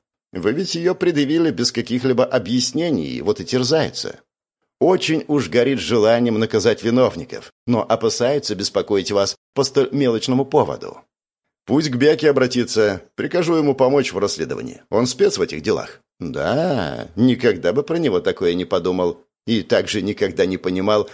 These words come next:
какие причины заставили вас приблизить к себе представителя не самой уважаемой расы. Полагаю, его талант в выявлении истины – одна из таких причин. Именно так. Он выдающийся специалист по пропажам всевозможных ценностей.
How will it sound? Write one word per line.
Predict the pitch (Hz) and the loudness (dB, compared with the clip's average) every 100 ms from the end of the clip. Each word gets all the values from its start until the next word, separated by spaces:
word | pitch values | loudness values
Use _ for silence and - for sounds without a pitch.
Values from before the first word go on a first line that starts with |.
| - | -6
какие | - 123 117 | -4 -2 -2
причины | - 120 - 196 131 | -2 -4 -2 -2 -2
заставили | 90 95 95 90 90 | -2 -2 -2 0 0
вас | 90 90 | 0 -2
приблизить | 104 85 98 98 85 | -4 -4 -4 -6 -8
к | |
себе | 104 101 | -2 -2
представителя | - 110 - 110 110 117 113 - | -2 -6 -4 -4 0 0 0 0
не | 151 165 | -4 0
самой | 139 123 143 | 2 2 0
уважаемой | 160 147 131 87 82 104 | 0 0 2 0 0 -2
расы. | 71 - - - _ _ _ _ | -2 -6 -8 -10 _ _ _ _
Полагаю, | - 151 123 117 123 139 | 0 2 4 4 4 4
его | 123 127 | 2 0
талант | 131 147 151 147 | 2 2 2 0
в | |
выявлении | 139 147 147 156 160 156 | 0 0 0 0 0 -2
истины – | - 175 127 - 98 92 | -2 -2 -2 0 -2 0
одна | - 104 101 95 | 0 -2 0 -2
из | - | -2
таких | 117 104 95 | -6 -6 -6
причин. | 123 131 - 69 50 - _ _ _ _ _ - | -4 -4 -4 -6 -8 -20 _ _ _ _ _ -4
Именно | 98 127 123 120 117 107 | 2 4 4 2 0 -2
так. | - 60 - - - | -2 -4 -6 -18 -4
Он | 95 113 | 0 2
выдающийся | 127 123 131 175 - 139 123 | 4 4 2 -2 -4 -2 -2
специалист | 123 123 - 113 139 127 | -2 -4 0 2 0 -2
по | 98 | -4
пропажам | 98 98 107 107 104 | -2 0 0 0 -2
всевозможных | 95 101 104 104 98 104 - | -2 -2 -2 -2 -2 -2 -2
ценностей. | 117 76 - - 50 - | -2 -2 -6 -12 -14 -18